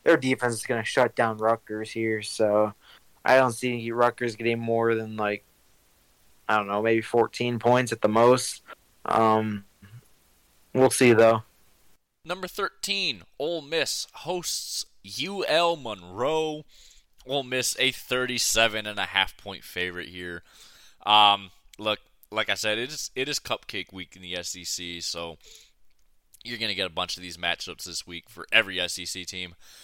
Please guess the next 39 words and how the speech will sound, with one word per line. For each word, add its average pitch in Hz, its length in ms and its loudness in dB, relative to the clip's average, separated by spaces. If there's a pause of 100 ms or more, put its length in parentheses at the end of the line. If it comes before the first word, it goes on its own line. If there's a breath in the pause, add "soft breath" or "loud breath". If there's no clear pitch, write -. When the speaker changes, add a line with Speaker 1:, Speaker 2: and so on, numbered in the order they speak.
(300 soft breath)
Speaker 2:
Um, 107 540 4 (500)
look, 107 220 -6
Ole 120 180 -6
Miss, 101 200 -6
obviously, 87 420 -8
it, 113 240 -12
it, 131 140 -8
they're 143 100 -8
gonna 127 180 -4
win 101 260 -8
this 98 160 -6
game. 98 400 -4 (180)
Their 127 160 -2
offense 107 480 -2
is 101 60 -2
so 104 280 0
good. 95 360 -4 (240)
Their 127 140 -2
defense, 117 600 -4
not 107 220 0
so 104 200 -8
much, 101 520 -8
but 87 160 -8 (580 soft breath)
I 117 120 8
don't 113 120 0
know 107 120 -4
anything 101 320 -4
about 95 200 -6
U 104 180 -8
L, 101 180 -10 (120)
U 101 220 -8
L 101 120 -8
Monroe 107 520 -4
because 101 640 -8 (580)
who 113 140 -12
the 98 80 -12
fuck - 260 -8
are 85 80 -8
they? 101 400 -2